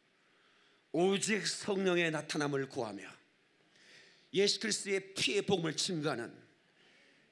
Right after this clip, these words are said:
예, 이 은혜의 현장, 이곳에 오면 실로암 목가처럼 어떤 사람이든 고침을 받고 귀신들은 쫓겨나가고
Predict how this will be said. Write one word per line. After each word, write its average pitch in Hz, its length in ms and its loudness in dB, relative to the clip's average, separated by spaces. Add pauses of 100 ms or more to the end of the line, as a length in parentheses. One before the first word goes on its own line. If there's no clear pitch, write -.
(140)
예, 190 220 0 (140)
이 170 200 0
은혜의 160 420 4
현장, 143 460 -4 (1080)
이곳에 147 320 0
오면 139 400 2
실로암 196 500 2
목가처럼 160 580 -2 (520)
어떤 - 360 6
사람이든 233 400 4
고침을 190 380 0
받고 - 400 -12 (600)
귀신들은 247 540 4
쫓겨나가고 320 920 10